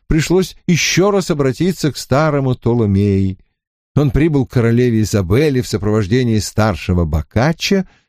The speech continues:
который захватил с собой счета компании Барди. Королева и Мортимер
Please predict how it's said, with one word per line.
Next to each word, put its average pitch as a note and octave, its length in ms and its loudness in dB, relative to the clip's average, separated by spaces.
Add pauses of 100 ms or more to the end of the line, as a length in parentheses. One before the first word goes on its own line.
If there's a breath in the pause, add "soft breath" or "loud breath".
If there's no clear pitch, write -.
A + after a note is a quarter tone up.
(100)
который D3+ 260 2
захватил B2+ 540 0
с G3+ 60 -6
собой D#3+ 340 0
счета E3 460 -2
компании C3+ 640 0
Барди. D#2+ 680 -4 (880)
Королева B2 640 2
и B2 100 2
Мортимер A2+ 880 0